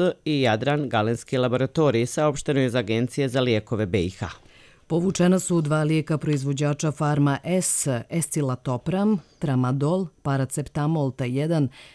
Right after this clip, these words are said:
Speaker 2: Escontral Direct proizvođača Jadran Galenski laboratorij.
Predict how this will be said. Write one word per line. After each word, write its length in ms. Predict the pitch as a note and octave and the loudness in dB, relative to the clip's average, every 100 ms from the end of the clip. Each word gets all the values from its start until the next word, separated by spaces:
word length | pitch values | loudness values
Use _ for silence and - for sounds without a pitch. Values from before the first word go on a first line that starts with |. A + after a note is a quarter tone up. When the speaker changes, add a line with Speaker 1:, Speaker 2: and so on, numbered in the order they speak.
| - | -8
Speaker 2:
Escontral 680 | G#3 - D#3 C#3+ C#3 C#3+ C3 | -6 -4 0 0 2 0 0
Direct 440 | C#3+ E3 D3 - | 2 2 0 -4
proizvođača 720 | - C#3+ B2+ C3 C3+ D3 - D3 | -6 -2 -2 -2 -2 -2 -2 0
Jadran 440 | C#3 D#3 D3+ C#3 | 0 0 2 2
Galenski 640 | C3+ C#3 D3 C3+ - C3+ | 2 0 2 0 -2 -4
laboratorij. 800 | B2 C3 C3+ C3+ C3+ D3+ D3 C#3 | -2 -2 0 -2 0 0 2 0